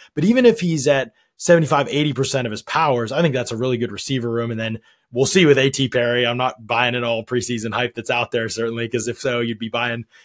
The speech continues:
every rookie in the league basically at this point. But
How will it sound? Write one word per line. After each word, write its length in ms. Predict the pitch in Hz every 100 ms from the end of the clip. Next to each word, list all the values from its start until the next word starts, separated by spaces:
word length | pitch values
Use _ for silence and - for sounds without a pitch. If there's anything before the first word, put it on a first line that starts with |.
| _
every 240 | 143 131
rookie 280 | 120 131 139
in 80 | 123
the 80 | 117
league 280 | 135 135 110
basically 380 | 113 - -
at 60 | 107
this 140 | 113
point. 300 | - 123 120
But 200 | 110 123